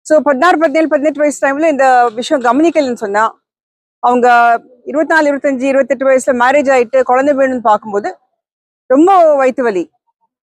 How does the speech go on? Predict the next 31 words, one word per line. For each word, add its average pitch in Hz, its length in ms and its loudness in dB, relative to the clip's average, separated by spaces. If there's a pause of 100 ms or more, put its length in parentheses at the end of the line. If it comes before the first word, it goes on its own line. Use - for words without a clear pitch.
(280)
ஆ, 226 260 2 (320)
கருப்பை 285 380 2
அடைப்பு, 247 500 0
அப்புறம் 240 280 -4
டெஸ்ட் 269 320 -4
பேபி 294 220 -2
தான் 302 200 2
செய்யணும், 240 360 0
அந்த 226 180 -6
மாதிரி 269 180 2
எல்லாம் 277 220 2
வந்துருச்சு. 190 380 -8 (680)
So 339 140 2
நாங்க 311 220 4
வந்து 294 400 -2
இது 269 220 -2
சின்ன 320 220 2
வயசுல 339 400 0
இதை 294 40 0
கண்டுபிடிச்சிட்டு, 277 560 -6 (840)
அ, - 160 0
ரொம்ப 330 260 2
சிம்பிள். 226 340 0 (160)
மாசத்துக்கு 302 440 -2
இந்த 285 140 0
மாதிரி 302 180 0
பீரியட்ஸ் 294 680 0
வலி 269 280 0
இருக்குன்னா 240 520 -2
வருஷத்துல 349 340 -4
ஒரு 294 140 0